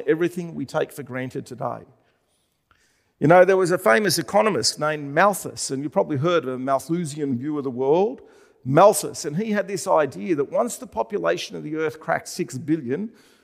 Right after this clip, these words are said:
warfare would break out, there'd be mass starvation and everything else, 'cause the finite resources of the world would not be able to support the population of the world.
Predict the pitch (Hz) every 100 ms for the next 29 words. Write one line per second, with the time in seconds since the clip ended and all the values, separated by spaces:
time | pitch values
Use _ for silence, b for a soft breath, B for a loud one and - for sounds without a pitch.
0 | b 123 139 202 208 202 180 170 147 151
1 | 147 147 139 139 131 135 127 127 185 185
2 | - 202 170 165 131 135 127 143 135 135
3 | 131 135 135 123 - - 110 135 - 180
4 | 196 226 208 - 175 151 165 - 160 143
5 | 147 143 135 135 135 127 139 180 - 175
6 | 143 147 139 127 139 - - 156 - 113
7 | 143 - 123 127 135 - 127 120 107 76
8 | -